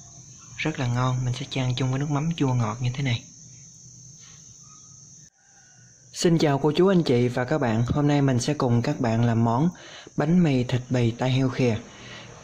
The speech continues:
Hôm nay thì mình sẽ dùng là thịt ba rọi và tai heo để mình khìa luôn.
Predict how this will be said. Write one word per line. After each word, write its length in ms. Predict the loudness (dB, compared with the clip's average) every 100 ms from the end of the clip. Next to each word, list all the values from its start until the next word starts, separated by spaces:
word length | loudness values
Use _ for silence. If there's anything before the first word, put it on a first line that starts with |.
| -10
Hôm 180 | -2 0
nay 180 | 0 0
thì 80 | 2
mình 160 | 2 0
sẽ 200 | 0 0
dùng 360 | 2 2 0
là 320 | 0 0 -2 -4 -12 -20 -8
thịt 120 | -6 -4
ba 200 | -2 0
rọi 340 | 0 0 -2 -6 -10 -6
và 100 | -2
tai 200 | 0 2
heo 180 | 2
để 100 | 2
mình 180 | 2 0
khìa 280 | 0 0 0
luôn. 180 | 0